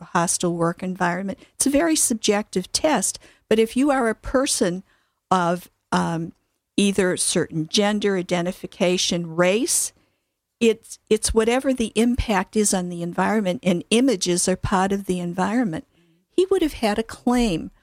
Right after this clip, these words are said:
for a hostile work environment. Everyone who worked there would have had that claim. But so he gave a general release because that's what the union advised him to do, didn't get one back, left him completely exposed.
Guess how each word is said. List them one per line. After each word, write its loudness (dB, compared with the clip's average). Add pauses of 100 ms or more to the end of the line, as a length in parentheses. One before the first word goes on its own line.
(120)
for 0
a 2
hostile 0
work -6
environment. -6
Everyone 0
who 2
worked -2
there 2
would -2
have -4
had -8
that -10
claim. -6 (420)
But 2 (340)
so 2 (760)
he -2
gave 2
a -2
general -2
release -2
because -4
that's -2
what -2
the -6
union 0
advised -6
him -16
to -8
do, -2 (720)
didn't 2
get -2
one 2
back, -6 (240)
left 0
him -6
completely -2
exposed. -6